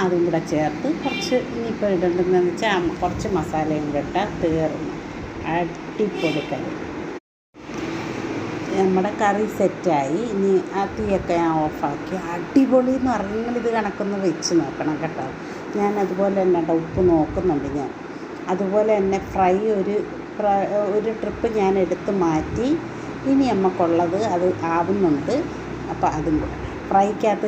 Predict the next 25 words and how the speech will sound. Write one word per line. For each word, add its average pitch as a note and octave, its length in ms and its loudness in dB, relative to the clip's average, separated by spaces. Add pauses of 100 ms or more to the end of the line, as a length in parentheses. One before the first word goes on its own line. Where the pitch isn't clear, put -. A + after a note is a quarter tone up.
ചേർത്തേക്കുന്ന G3+ 520 0 (100)
ഇൻഗ്രീഡിയൻസ് F#3+ 680 2
ഒക്കെ F#3+ 140 0 (100)
ഞാൻ F3+ 100 4 (120)
കാണി-, E3+ 340 4 (100)
പറഞ്ഞു F3 340 2
തന്നായിരുന്നു D3+ 460 2
നിങ്ങൾക്ക്. C#3 340 -4 (840)
നിങ്ങൾ A3 180 2 (140)
കണ്ടല്ലോ F3+ 560 4 (140)
എങ്ങനെയുണ്ടെന്ന് E3+ 840 4
ഈ E3 40 2 (120)
കറി. E3 320 2 (920)
ആ F3+ 40 2 (180)
കണ്ടാൽ F3+ 460 4 (100)
തന്നെ G#3+ 200 2 (100)
നമുക്ക് F3 340 0
തിന്നാൻ E3 420 4
തോന്നത്തില്ലേ? D3+ 640 2 (1000)
അപ്പോൾ C4 220 2
ഇതാണ് E3 320 4 (160)
ഫ്രൈ E3+ 200 4 (200)
രണ്ടാമത്തെ. F#3 580 2 (100)
അതിപ്പോൾ, G3+ 320 0 (600)
ഉം, A3+ 100 -2